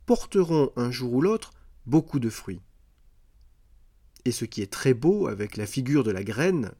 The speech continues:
pour dire la parole de Dieu, c'est qu'elle montre comment cette parole se donne totalement, dans le but de ne faire plus qu'un avec celui qui l'entend.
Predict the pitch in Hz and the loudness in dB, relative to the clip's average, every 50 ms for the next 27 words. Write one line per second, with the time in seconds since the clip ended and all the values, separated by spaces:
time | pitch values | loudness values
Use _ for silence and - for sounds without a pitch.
0 | _ - - 95 104 98 117 139 143 113 95 92 - - 107 101 101 110 107 98 | _ -16 -12 -12 -10 -6 -4 -4 -4 -4 -6 -8 -8 -8 -10 -8 -6 -6 -6 -6
1 | 95 98 95 98 107 131 160 190 - - - - - - - - _ _ _ _ | -8 -10 -10 -8 -4 -4 -4 -4 -6 -10 -18 -20 -20 -20 -20 -20 _ _ _ _
2 | - - 170 170 - 190 185 185 208 220 208 - 139 131 - 156 151 165 185 196 | -4 -2 0 4 6 6 6 6 4 2 2 2 -2 -2 0 0 0 0 0 -2
3 | 180 - 139 123 - - - 131 131 127 151 170 180 170 151 - - - - - | -4 -4 -6 -6 -6 -4 -4 -2 -2 0 0 2 2 0 0 -2 -8 -18 -20 -20
4 | - _ _ - - 147 143 135 170 170 165 151 147 - - - - - 180 175 | -20 _ _ -2 0 0 2 4 4 4 4 2 0 -6 -14 -12 4 6 6 6
5 | 180 - 156 147 139 131 131 123 113 107 104 - _ _ _ _ _ _ _ _ | 6 4 2 2 2 0 -2 -2 -4 -4 -8 -14 _ _ _ _ _ _ _ _
6 | _ - 160 170 175 180 175 156 180 214 214 - 143 127 135 139 143 143 135 - | _ 4 6 8 10 10 8 8 6 0 0 0 2 2 4 4 4 2 0 0
7 | 170 160 143 - - - 165 170 170 - - 202 190 170 127 113 107 113 - - | -2 -2 -2 -4 -4 -2 -2 -2 -2 -2 0 2 4 4 4 2 0 -2 -4 -2
8 | - 127 117 117 123 117 - - 120 113 110 107 104 - - 101 90 95 | -2 -2 0 0 -2 -4 -4 -6 -6 -6 -6 -8 -10 -10 -12 -12 -12 -12